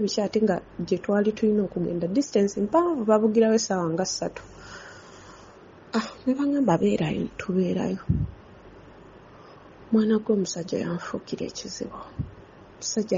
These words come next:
yanfuukira ekizibu buli lunaku. Ne ŋŋamba, "Bannange, okusinga okunsalira muno ekisooba okukola otya?" Rashid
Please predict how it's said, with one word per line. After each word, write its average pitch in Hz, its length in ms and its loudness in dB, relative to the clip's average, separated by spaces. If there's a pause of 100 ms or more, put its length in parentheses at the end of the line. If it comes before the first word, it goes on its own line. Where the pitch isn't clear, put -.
yanfuukira 196 540 -6
ekizibu - 480 -8
buli 180 240 -10
lunaku. - 520 -8 (1800)
Ne 208 160 -2
ŋŋamba, 190 320 -4
"Bannange, 165 480 -6
okusinga 202 480 -2
okunsalira 196 480 -2
muno 190 240 -2
ekisooba - 480 -4
okukola 180 400 -4
otya?" - 280 -4 (1800)
Rashid 175 400 -6